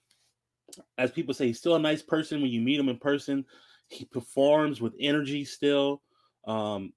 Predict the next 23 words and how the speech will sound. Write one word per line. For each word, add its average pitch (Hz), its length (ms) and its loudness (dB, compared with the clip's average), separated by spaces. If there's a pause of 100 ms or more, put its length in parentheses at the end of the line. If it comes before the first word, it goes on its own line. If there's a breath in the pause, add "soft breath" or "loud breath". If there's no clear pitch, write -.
you 117 160 -4
know, 117 100 -2
he 123 140 -4
puts, - 280 -4
he 143 140 -4
puts 139 200 -2
all 151 200 8
his 151 320 0
problems 151 420 4
aside, 143 520 4
and 113 180 -4
when 117 80 -2
it's 113 100 -8
time 139 300 -2
to - 140 -10
perform, 139 480 0
he's 98 180 -6
ready. 131 300 2
He's, 104 180 -12
he 113 160 0
does 123 220 2
his 104 120 -12
thing. 143 360 0